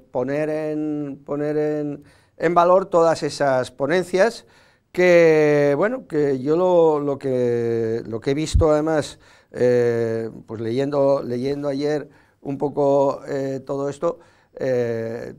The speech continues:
los ponentes, pues claro, eh, estamos hablando de, por ejemplo, pues, eh, de que empezasteis, eh, pues yo creo que de una manera, una manera muy fuerte, muy importante, pues con, con Melendo, el, bueno,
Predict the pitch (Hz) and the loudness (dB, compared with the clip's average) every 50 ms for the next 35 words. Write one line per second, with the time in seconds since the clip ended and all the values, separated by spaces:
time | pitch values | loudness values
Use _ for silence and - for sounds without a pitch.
0 | - - - - _ - - 127 123 123 - - 147 139 147 156 160 160 160 185 | -20 -20 -20 -20 _ -16 -10 -6 -6 -6 -4 -4 -4 -2 -2 -2 -2 -2 -2 -2
1 | 196 185 - - _ _ _ _ _ _ - - - - 127 147 165 170 143 - | -2 -4 -6 -12 _ _ _ _ _ _ -20 -16 -6 0 2 4 4 4 4 2
2 | - - 127 123 113 - - 131 131 135 - 151 143 143 143 147 147 151 156 165 | -2 -2 -4 -4 -4 -4 -6 -6 -6 -4 -4 -4 -2 -2 -2 -2 -2 -2 -2 0
3 | 160 160 151 147 147 147 147 143 120 131 123 123 - - 131 131 127 - 160 156 | 2 2 2 2 2 2 0 -2 -2 -4 -6 -6 -6 -6 -6 -6 -4 -2 0 0
4 | 151 - 135 127 123 117 107 - - - _ _ _ _ _ _ _ - - 117 | 0 -2 -4 -4 -4 -6 -6 -10 -14 -20 _ _ _ _ _ _ _ -10 -6 -4
5 | 117 117 117 113 110 104 117 117 104 110 123 117 113 110 110 107 110 110 110 110 | -4 -2 -4 -4 -6 -6 -6 -6 -6 -6 -6 -4 -4 -4 -4 -4 -6 -6 -6 -6
6 | 107 107 107 107 104 110 120 - - - - 120 120 - 113 - - 131 131 - | -8 -8 -8 -8 -8 -10 -12 -12 -16 -18 -20 -18 -16 -16 -12 -8 -8 -8 -6 -6
7 | - 139 139 131 135 - - _ _ _ _ _ _ - - 135 131 127 127 123 | -6 -4 -4 -4 -6 -10 -18 _ _ _ _ _ _ -8 -4 0 0 2 2 0
8 | 113 117 - 123 117 117 123 117 123 127 127 123 127 117 117 117 123 120 123 123 | -2 -6 -8 -8 -8 -6 -6 -6 -4 -4 -4 -4 -4 -4 -4 -4 -4 -4 -4 -4
9 | 123 127 127 127 127 127 123 123 123 131 - 139 135 127 127 127 123 123 127 123 | -4 -2 -2 0 0 0 2 0 0 -2 -4 -8 -8 -6 -4 -4 -4 -2 -2 -2
10 | 127 127 123 123 123 127 131 127 - - 156 151 147 151 175 170 180 180 - - | -2 -2 -2 -2 -4 -4 -6 -6 -2 0 0 0 0 -2 -2 -2 -2 -2 -4 -6
11 | 131 127 131 127 120 123 139 127 127 131 160 151 151 143 160 160 160 - - _ | -8 -6 -6 -6 -4 -2 -2 -2 0 0 0 0 0 -2 -4 -4 -6 -6 -12 _
12 | _ _ _ _ _ - 127 131 139 - - - 156 147 143 135 131 123 120 120 | _ _ _ _ _ -6 -2 -2 -2 0 0 2 4 4 6 6 4 4 2 0
13 | 117 113 127 117 113 117 120 131 160 175 180 175 175 202 220 220 208 170 151 135 | -4 -4 -4 -4 -2 -2 0 0 2 0 0 0 0 0 0 0 0 0 0 0
14 | 131 123 123 117 117 113 113 107 104 160 175 - | 0 -2 -4 -4 -6 -6 -8 -8 -10 -10 -12 -12